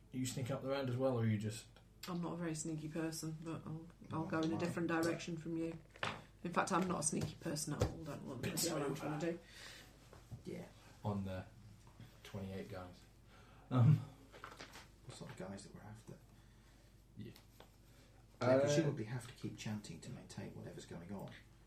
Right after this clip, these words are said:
Speaker 2: You would think so.
Speaker 3: In which case, the guys can't really do a great deal.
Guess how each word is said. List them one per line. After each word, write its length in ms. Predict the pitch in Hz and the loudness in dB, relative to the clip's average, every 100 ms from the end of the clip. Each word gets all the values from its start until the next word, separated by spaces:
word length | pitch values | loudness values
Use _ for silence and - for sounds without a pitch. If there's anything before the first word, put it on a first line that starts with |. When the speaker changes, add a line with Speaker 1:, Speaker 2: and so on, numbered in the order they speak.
| - | -12
Speaker 2:
You 80 | 165 | -10
would 120 | 151 | -6
think 180 | 254 262 | -4 -4
so. 160 | - 190 | -4 -8
Speaker 3:
In 640 | 254 - - - - - | -8 -12 -20 -20 -16 -12
which 240 | - 202 - | -10 -10 -8
case, 460 | - 175 - - - - - - - - - - - - - - - - - - | -6 -6 -6 -12 -16 -20 -20 -20 -20 -20 -20 -20 -20 -20 -20 -20 -20 -20 -20 -10
the 80 | - | -2
guys 300 | 104 104 - - | -2 -2 -4 -8
can't 180 | 104 - | -8 -8
really 200 | 101 87 | -10 -6
do 140 | 120 107 | -2 -2
a 160 | - | -4
great 180 | 90 87 | -8 -8
deal. 220 | 95 87 | -10 -10